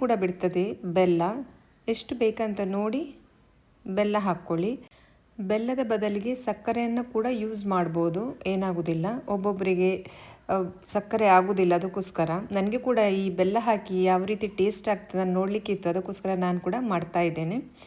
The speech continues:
ಬೆಲ್ಲ ಹಾಕಿ. ಈಗ ನೋಡಿ, ಅದರಲ್ಲೇ ಈ ಬೂದು ಕುಂಬಳಕಾಯಿ ಉಂಟಲ್ಲ, ಬೇಯಬೇಕು ಅದೇ ನೀರಲ್ಲಿ.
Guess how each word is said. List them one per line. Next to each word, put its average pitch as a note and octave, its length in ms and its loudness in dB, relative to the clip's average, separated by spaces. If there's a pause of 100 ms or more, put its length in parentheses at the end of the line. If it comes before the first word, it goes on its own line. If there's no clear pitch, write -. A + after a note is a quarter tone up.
(440)
ಬೆಲ್ಲ F#3+ 260 2
ಹಾಕಿ. E3+ 400 -4 (480)
ಈಗ A3+ 140 -2 (120)
ನೋಡಿ, F#3 220 2 (200)
ಅದರಲ್ಲೇ G3 360 2 (140)
ಈ G3 40 0 (460)
ಬೂದು F#3+ 200 0
ಕುಂಬಳಕಾಯಿ F#3 600 2
ಉಂಟಲ್ಲ, F3+ 280 -2 (100)
ಬೇಯಬೇಕು F#3 560 2
ಅದೇ F#3 240 2
ನೀರಲ್ಲಿ. E3+ 480 2